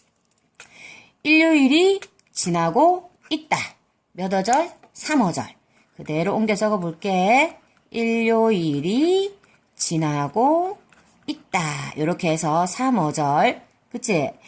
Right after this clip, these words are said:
그 다음 단어 들어간다. 단어는 아까도 이야기했다시피 자립 혹은 분리성이라 그랬지. 홀로 설 수 있거나 혹은 다른 말과 쉽게 분리되는 말. 선생님이 뭐만 분리하면 된다고? 조사. 그렇지.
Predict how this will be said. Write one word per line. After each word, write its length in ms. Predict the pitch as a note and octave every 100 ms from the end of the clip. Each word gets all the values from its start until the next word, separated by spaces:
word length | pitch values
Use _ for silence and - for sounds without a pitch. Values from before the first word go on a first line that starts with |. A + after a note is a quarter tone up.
| - -
그 80 | -
다음 160 | G3+ F#3+
단어 360 | F3 F#3+ -
들어간다. 680 | B3 F#3+ D#3 D3 D3+ D#3+ G#3 - -
단어는 340 | - C#4+ G4+
아까도 380 | G4 G3+ C4+ C#4+
이야기했다시피 1200 | B3 G#3 G#3 A3+ A#3+ A#3+ A#3 - F#3+ A3 G#3+ D#3 - _ _
자립 540 | - B3+ D#4 F#4 G4 - _ _ _
혹은 320 | - E3+ C4+ C4
분리성이라 600 | E4+ F4+ E4+ G#3 E3+ D#3
그랬지. 580 | D#3 D#3 - C#3+ A#2+ - _ _ -
홀로 180 | G4 F#4
설 180 | C#4
수 120 | A#3+ A#3
있거나 720 | F3+ F#3+ G3 E3+ F3+ A#3+ C4+ - _ _
혹은 420 | D4 D4 C#4 D4+ D4+
다른 280 | F3 G3
말과 440 | C4+ C4 F3 E3+ C#4
쉽게 460 | - - - F4
분리되는 480 | F4 F#4+ F4+ A3+ E3
말. 300 | D3+ C#3 - _ _ _ _
선생님이 460 | C4 D#4 D#4 C#4
뭐만 300 | G#3 E3 A3+
분리하면 360 | A#3 C4+ C#4 C#4
된다고? 720 | C4+ C4 C#4 C4 B3 B3 B3 - _ _ _ _ _
조사. 720 | - D#3 D3+ C#3+ D3 G3+ C#3+ - _
그렇지. 600 | - C3+ - C#3+ D3+ E3+